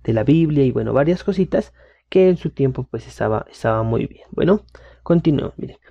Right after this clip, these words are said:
En el siglo dieciséis, ¿no? Por Nicolás Po-, Copérnico, eh, esto es importante, un astrónomo polaco, quien estudiando los movimientos del Sol, la Luna y los planetas,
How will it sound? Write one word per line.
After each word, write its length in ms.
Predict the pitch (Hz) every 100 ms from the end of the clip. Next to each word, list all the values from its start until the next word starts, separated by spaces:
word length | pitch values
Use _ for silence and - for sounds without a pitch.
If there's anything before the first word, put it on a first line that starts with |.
| _ _
En 160 | 156 165
el 120 | 165
siglo 540 | - 202 185 190 247 - _ _ _ _ _ _ _ _ _ _ _ _ _ _ _ _ _ _ _ _ _ _ _
dieciséis, 800 | 139 160 160 180 - 117 117 123
¿no? 220 | 117 175 _ _ _ _ _ _ -
Por 160 | 143
Nicolás 580 | 147 151 143 139 143 147
Po-, 220 | - 160 _
Copérnico, 760 | - 147 - 120 120 113 139 143 _ _
eh, 200 | 120 117
esto 180 | 120 -
es 100 | 127
importante, 720 | 139 143 143 127 113 107 143 _ - - _ _
un 180 | 165 185
astrónomo 800 | 190 - 160 156 156 156 151 147
polaco, 540 | - 156 123 - 180 175 _ _ _ - - _ _ _
quien 400 | - 170 165 - -
estudiando 680 | 156 139 - 147 170 202 202
los 120 | 190
movimientos 500 | 165 143 143 147 160
del 140 | 156 151
Sol, 380 | - 117 147 - _ _ _ _
la 140 | 127
Luna 240 | 127 147 143
y 40 |
los 220 | 131 156 -
planetas, 640 | 165 156 131 123 151 -